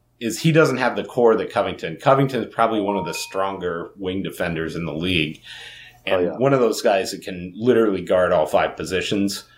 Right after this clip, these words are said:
Speaker 1: But,
Speaker 2: Yeah.
Speaker 1: you know, uh, he, he definitely started using his strength and leverage against, uh, Mobley. And Mobley's legs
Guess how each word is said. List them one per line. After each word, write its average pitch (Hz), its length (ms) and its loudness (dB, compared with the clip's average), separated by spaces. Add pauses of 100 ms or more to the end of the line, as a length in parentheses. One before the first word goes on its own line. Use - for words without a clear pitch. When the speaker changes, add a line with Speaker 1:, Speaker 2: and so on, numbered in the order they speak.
(480)
Speaker 1:
But, 98 480 4 (960)
Speaker 2:
Yeah. 180 80 -8 (380)
Speaker 1:
you 123 200 4
know, 90 320 0 (260)
uh, 95 380 2
he, 139 380 0
he 139 120 0
definitely 104 960 0
started 101 460 2
using 101 300 -2
his 85 200 -4
strength - 560 -4
and 92 280 -2
leverage 87 420 2
against, 85 480 -2
uh, 85 200 4
Mobley. 90 680 0 (460)
And 95 280 2
Mobley's 98 680 2
legs 107 720 2